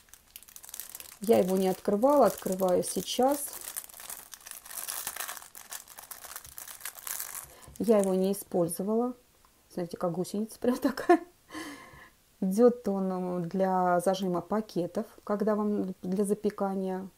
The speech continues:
Очень, кстати, туго затягивается. Для, э, зажима проводов, ещё чего-то там такого.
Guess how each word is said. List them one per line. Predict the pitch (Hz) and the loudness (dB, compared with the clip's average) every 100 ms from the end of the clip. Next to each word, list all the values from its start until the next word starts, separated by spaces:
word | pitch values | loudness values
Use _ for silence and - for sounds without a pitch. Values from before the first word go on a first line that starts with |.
| _ _ _ _ _ _ _ _ _ _ _ | _ _ _ _ _ _ _ _ _ _ _
Очень, | - 180 185 | -8 -4 -4
кстати, | 180 - 175 180 | -6 -2 0 0
туго | - 180 160 175 202 - _ - | -2 -2 2 2 0 -10 _ -6
затягивается. | 185 196 - 196 185 185 185 - 196 196 - - - - - | -4 -2 0 -2 -2 -2 -4 -6 -8 -10 -14 -20 -16 -10 0
Для, | 180 202 226 220 208 196 - 175 - 190 - | 4 8 8 8 6 6 6 6 4 2 0
э, | 175 | 0
зажима | 208 214 185 | 2 4 2
проводов, | 202 180 175 170 220 240 | 2 2 2 4 2 2
ещё | 185 - 220 | -2 0 0
чего-то | - 190 | 0 -4
там | 190 185 | -4 -6
такого. | 185 185 - 185 180 180 | -6 -8 -4 -2 -2 -6